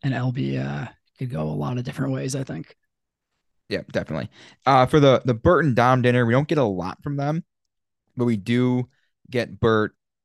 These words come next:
Speaker 2: <laughs> I mean, just a, <laughs> he's just a scumbag. He says that Dom's mistake wasn't cheating, it was being sloppy. That's what's unforgivable.
Speaker 1: Yep, and that's, uh, what I was,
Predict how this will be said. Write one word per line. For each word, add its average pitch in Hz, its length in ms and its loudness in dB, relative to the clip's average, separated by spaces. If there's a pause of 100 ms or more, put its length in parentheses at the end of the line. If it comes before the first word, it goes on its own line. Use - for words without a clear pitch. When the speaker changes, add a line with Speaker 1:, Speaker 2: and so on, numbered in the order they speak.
(300)
Speaker 2:
<laughs> - 640 -12
I 117 80 -4
mean, 98 280 -4 (440)
just 123 200 -6
a, - 120 -8
<laughs> - 80 -16
he's - 340 0
just 123 200 -4
a 113 40 -2
scumbag. 127 600 0
He 139 100 0
says 135 380 2 (1700)
that 135 320 4 (520)
Dom's 143 240 2
mistake 143 400 2 (140)
wasn't 120 400 -2
cheating, 107 460 -4
it 120 100 -2
was 110 180 -2
being 120 340 -6
sloppy. 107 640 -6
That's 107 340 -2
what's 117 180 -2
unforgivable. 101 760 -2 (680)
Speaker 1:
Yep, 160 300 4
and 151 160 4
that's, 151 240 2
uh, 165 320 2 (100)
what 143 160 0
I 131 120 0
was, 131 160 -2